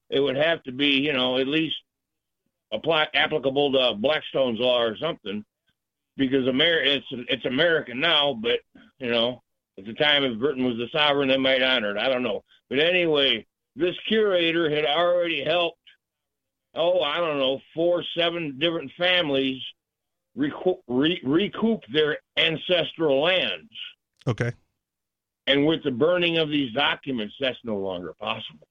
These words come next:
Speaker 2: Ah.
Speaker 1: And then, I mean, you guys touched on all the different things about the, the, the fire. I mean, they had a monitoring station, and purportedly there was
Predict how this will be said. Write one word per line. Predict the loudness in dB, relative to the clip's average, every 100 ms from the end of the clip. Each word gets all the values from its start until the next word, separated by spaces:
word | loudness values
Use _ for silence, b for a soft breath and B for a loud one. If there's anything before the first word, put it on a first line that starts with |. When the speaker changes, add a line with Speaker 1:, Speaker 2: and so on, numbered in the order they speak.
| _ -8
Speaker 2:
Ah. | -8 -8 -12 -16 _ _ _ _ _ _ _ _ _ -4 0
Speaker 1:
And | 2 4
then, | 2 2 -2 -6 _ _
I | 0
mean, | 2 2
you | 2
guys | 2 2 0 0
touched | 0 0 -2 0
on | 2
all | 2 2 0
the | -2
different | 0 0 -2 -6 -4
things | -2 -2 -2
about | 0 2 2
the, | -4 -10 -2
the, | -2 -2
the | -10 -2
fire. | 2 2 2
I | 2
mean, | 0 0 -2 _ _
they | -4 0
had | 2 2
a |
monitoring | 2 2 2 0 0 -2 -2 -4
station, | -2 0 0 -4 -2
and | -2 -4 -12 -8
purportedly | -6 2 2 2 0 0 2
there | 2 2
was | 0